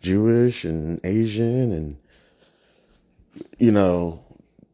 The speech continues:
different parts of Africa, different parts of the Caribbean, Virgin Islands, you know, it's like you,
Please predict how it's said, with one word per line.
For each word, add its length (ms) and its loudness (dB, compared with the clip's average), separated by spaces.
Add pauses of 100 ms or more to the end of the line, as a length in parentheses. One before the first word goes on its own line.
(200)
different 340 0
parts 240 0
of 60 2
Africa, 440 0
different 320 -4
parts 240 -2
of 60 0
the 60 -2
Caribbean, 500 0
Virgin 340 0
Islands, 720 -2
you 80 -2
know, 340 -2
it's 160 -12
like 140 -2
you, 180 -6